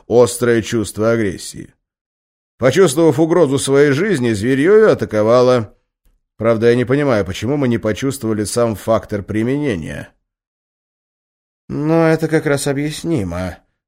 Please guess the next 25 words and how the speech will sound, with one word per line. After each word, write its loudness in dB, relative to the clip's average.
задумчиво -8
потер -10
виски -10
Лемур. -12
"Шестое 0
чувство -4
не -4
клаксон, -2
оно -2
не 2
издает 2
явных 2
сигналов. -10
Оно 0
заставляет 2
тебя -4
как -2
бы 0
ощутить -6
присутствие -4
того, 0
кто -6
до -4
него -2
дотронулся. -8